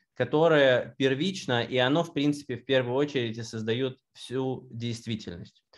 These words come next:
Как следствие, эт-, ну, это очень тоже мощный такой пруф и очень мощные рассуждения в сторону,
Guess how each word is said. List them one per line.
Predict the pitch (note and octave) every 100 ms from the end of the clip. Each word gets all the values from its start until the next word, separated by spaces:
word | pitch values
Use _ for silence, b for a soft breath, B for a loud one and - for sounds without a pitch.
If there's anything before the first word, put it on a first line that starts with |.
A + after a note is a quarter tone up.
| b b b b
Как | B2
следствие, | - G3 G#3+ D#3 D#3 D3
эт-, | D3+ D#3+
ну, | D#3+ D#3
это | C#3 D3
очень | C#3 C#3 C#3 A#2+
тоже | B2 A#2+ A#2
мощный | A#2 B2+ B2+ - G#2+
такой | A2 A2+ A2
пруф | C3 D#3 E3 -
и |
очень | A2+ A2+ A2
мощные | A2 A#2+ A#2+ A2+ G#2+
рассуждения | G#2+ G#2+ G#2+ G2+ A2 A2 G#2 G2 G2 F#2+
в | F#2+
сторону, | - - A2 G#2 G2+ F#2+ F#2 F2+